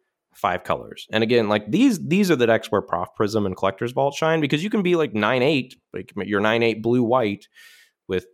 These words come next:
two Prophetic Prisms and a Collector's Vault, and then you can splash single pipped cards, like, pretty freely once you get to those three sources. And it's, it's not hard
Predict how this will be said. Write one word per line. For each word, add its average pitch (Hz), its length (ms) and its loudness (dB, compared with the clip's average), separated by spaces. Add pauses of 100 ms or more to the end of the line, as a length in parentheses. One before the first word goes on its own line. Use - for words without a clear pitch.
(140)
two 127 160 -2
Prophetic 113 400 -2
Prisms 104 320 -2
and 95 60 0
a 92 60 -4
Collector's 170 360 -2
Vault, 95 360 0
and 110 100 -4
then 143 60 0
you - 60 -6
can 160 120 -2
splash 165 760 -2
single 127 220 -2
pipped - 280 -4
cards, 117 500 0
like, 90 100 -8 (240)
pretty 349 640 0
freely 98 920 2 (320)
once 113 180 0
you 120 80 2
get 117 80 2
to 113 80 -6
those 101 220 2
three 110 180 0
sources. 110 500 0
And 101 120 0
it's, 131 180 -2 (300)
it's 135 180 -2
not 160 400 0
hard 147 600 0